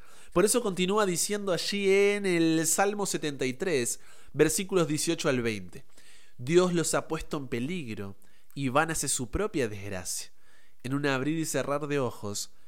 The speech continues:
terminarán por ser destruidos. El terror acabará con ellos.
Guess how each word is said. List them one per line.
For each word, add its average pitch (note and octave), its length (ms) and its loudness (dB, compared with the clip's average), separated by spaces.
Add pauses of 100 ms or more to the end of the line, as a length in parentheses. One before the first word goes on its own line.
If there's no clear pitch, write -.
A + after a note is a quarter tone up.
(180)
terminarán A#2 580 -4
por B2 180 -4
ser B2+ 220 -2
destruidos. G#2+ 840 -6 (360)
El C#3 200 0
terror G#3+ 500 4
acabará F3 460 4
con F3+ 160 -2
ellos. - 480 -4